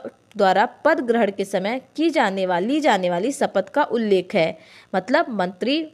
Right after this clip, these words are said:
उच्चतम एवं उच्च न्यायालय के न्यायाधीशों द्वारा पद ग्रहण के समय ली जाने वाली शपथ का उल्लेख तीसरी अनुसूची में देखने को मिलती है।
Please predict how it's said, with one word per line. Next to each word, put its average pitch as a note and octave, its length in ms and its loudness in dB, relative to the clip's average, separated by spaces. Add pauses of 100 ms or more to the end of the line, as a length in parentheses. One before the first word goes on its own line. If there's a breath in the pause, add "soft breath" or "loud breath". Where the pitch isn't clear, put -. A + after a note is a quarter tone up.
उच्चतम D4+ 500 -4
एवं D4+ 100 0
उच्च E4 320 -8
न्यायालय F#3+ 300 0
के F#3+ 200 -4
न्यायाधीशों F#3 600 -4
द्वारा G3 280 2
पद D4 380 -2
ग्रहण A3 300 0
के G3 120 -4
समय G#3 320 -6
ली C4 260 -2
जाने G3+ 300 -2
वाली F#3 180 -2
शपथ F#3+ 440 -6
का F#3+ 80 -2
उल्लेख G3 440 -4 (520 loud breath)
तीसरी D#4+ 360 -2
अनुसूची G#3+ 500 -4
में C4 220 -4
देखने F#3+ 360 -6
को D#4 280 -4 (140)
मिलती A#3 400 -4
है। F3 340 -4